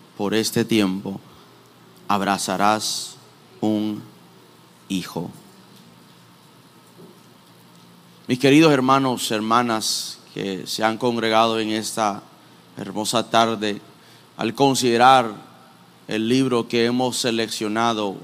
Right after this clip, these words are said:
este libro, al junto con otros como Samuel, Reyes, Crónicas, mejor conocido como los libros de las historias, tratan, narran, describen, hablan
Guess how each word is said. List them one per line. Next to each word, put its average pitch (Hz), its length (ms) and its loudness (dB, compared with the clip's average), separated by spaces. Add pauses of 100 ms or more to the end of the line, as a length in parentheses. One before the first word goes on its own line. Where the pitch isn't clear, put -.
(180)
este 123 340 -2
libro, 113 560 -2
al 101 120 -6
junto 123 500 -2
con 117 200 -4
otros 120 680 -4
como 107 380 -2 (340)
Samuel, 110 760 0 (460)
Reyes, 113 720 -2 (100)
Crónicas, 120 760 -2 (460)
mejor 139 340 2
conocido 139 760 0
como 113 320 -2
los 107 240 -4
libros 120 680 0
de 104 340 -2
las 104 360 0
historias, 104 920 -2 (540)
tratan, 117 840 4
narran, 110 760 0
describen, 110 920 -2
hablan 117 720 2